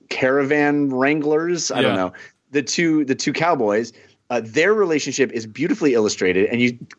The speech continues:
Speaker 1: clearly get a sense that the older guy is not approving of <laughs> what's going on, and yet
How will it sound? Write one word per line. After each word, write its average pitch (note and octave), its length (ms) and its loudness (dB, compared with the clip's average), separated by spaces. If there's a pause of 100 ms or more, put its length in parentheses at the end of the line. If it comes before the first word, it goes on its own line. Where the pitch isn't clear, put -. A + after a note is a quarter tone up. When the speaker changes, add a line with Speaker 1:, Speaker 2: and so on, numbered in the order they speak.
Speaker 1:
clearly G#3+ 520 0
get D#3+ 160 0
a C#3+ 40 2
sense C3+ 360 0
that A#2 260 0 (180)
the B2+ 140 0
older D3+ 300 0
guy B2 300 2
is A2+ 240 -2
not B2 200 0
approving B2+ 500 -2
of G#2+ 160 -6
<laughs> - 80 -12
what's G#3 160 -2
going C#3 340 0
on, G#2+ 400 -2 (340)
and D#3 200 -2
yet D#3+ 320 0